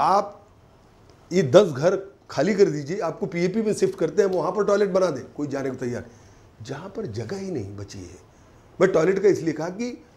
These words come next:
जहाँ पर जगह ही नहीं है, जहाँ पर plot ही नहीं है, जहाँ पर शुरुआत जो reservation होना चाहिए वो रिजर्वेशन ही नहीं है, तो आप क्या कर सकते हैं? शासन की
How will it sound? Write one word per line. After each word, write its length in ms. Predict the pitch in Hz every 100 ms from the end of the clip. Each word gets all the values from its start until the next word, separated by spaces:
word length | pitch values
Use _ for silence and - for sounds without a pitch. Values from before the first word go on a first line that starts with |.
| - - - -
जहाँ 220 | - 151
पर 180 | 190 226 127
जगह 260 | 110 131
ही 180 | 214 196
नहीं 220 | 143 98
है, 240 | 92 85 87 - - - - - - -
जहाँ 300 | 120 151 180
पर 240 | 190 208 196 - -
plot 320 | 147 165 180
ही 80 | 247
नहीं 220 | 226 175 135
है, 320 | 92 90 - - - - - -
जहाँ 220 | 147 196
पर 140 | 220
शुरुआत 540 | - 160 170 175 180 - - 131
जो 180 | 127 202 165 - - 135
reservation 560 | 147 196 220 220 202
होना 200 | 170 175
चाहिए 160 | 170 180
वो 80 | 160
रिजर्वेशन 540 | 156 196 185 185 208
ही 60 | 220
नहीं 240 | 160 131
है, 180 | 92 98 90 - _ - _ - - -
तो 60 | 196
आप 160 | 196 - -
क्या 160 | 240
कर 140 | 247 180
सकते 340 | 127 - 98
हैं? 60 | - - - -
शासन 580 | - 135 147 147 240 240
की 240 | 240 240